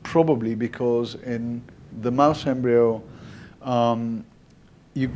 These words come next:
you can't tell the orientation of the embryo before the primitive streak starts to appear, and by that time it's too late. And it may change soon, because people are now starting to make really good movies of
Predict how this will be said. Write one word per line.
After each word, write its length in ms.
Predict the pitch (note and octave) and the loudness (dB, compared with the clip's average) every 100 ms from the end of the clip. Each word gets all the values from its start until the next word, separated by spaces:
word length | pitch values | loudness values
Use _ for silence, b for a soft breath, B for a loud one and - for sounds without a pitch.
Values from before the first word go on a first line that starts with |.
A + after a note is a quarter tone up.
| - | -4
you 120 | C3+ | -4
can't 280 | B2 D3+ D3 | 0 0 2
tell 160 | - C#3 | 6 6
the 140 | B2+ | 6
orientation 600 | B2 A#2+ A#2 D3+ D3+ C#3 | 4 4 2 0 -2 -2
of 100 | A2 | -6
the 140 | G#2 G#2 | -4 -4
embryo 300 | G#2 G#2 G#2 | -2 -2 -2
before 500 | G2 A2+ - B2 A2+ | -2 -4 0 2 2
the 80 | A2 | -2
primitive 320 | A2 G#2 G2+ | -6 -8 -8
streak 280 | - A2 - | -6 -8 -6
starts 300 | - G2+ - | -8 -8 -8
to 120 | A2+ | -8
appear, 300 | F#2+ A#2+ G#2 | -4 -2 -2
and 120 | G2 | 0
by 100 | A2+ | 0
that 200 | A2+ A2+ | 0 -4
time 220 | - G#2+ | -8 -8
it's 100 | G2 | -10
too 160 | - G#2+ | -10 -6
late. 260 | G2+ F2 - B B - | -6 -8 -12 B B -12
And 220 | G#2+ G#2+ - - - - - - | -10 -10 -14 -14 -12 -12 -12 -6
it 160 | C#3+ | -4
may 200 | C#3+ E3 | 2 2
change 360 | F3 - C3+ B2 | 2 2 2 2
soon, 260 | - A2+ G2 | -2 -2 -2
because 260 | A2 A#2+ | -4 -6
people 340 | - D3 C#3 B2 | -4 -2 0 -2
are 80 | |
now 180 | A#2 A#2 | -2 -4
starting 380 | A2+ - A2+ A2+ | -4 -4 -4 -4
to 80 | A2+ | -6
make 160 | A2 G#2+ | -6 -4
really 200 | A#2 A2 | -2 -2
good 160 | G#2+ G#2+ | -4 -4
movies 460 | G#2+ G2+ F#2+ - B B B B B | -4 -4 -8 -12 B B B B B
of 420 | A2+ G#2+ G#2 G2 | -2 0 0 -4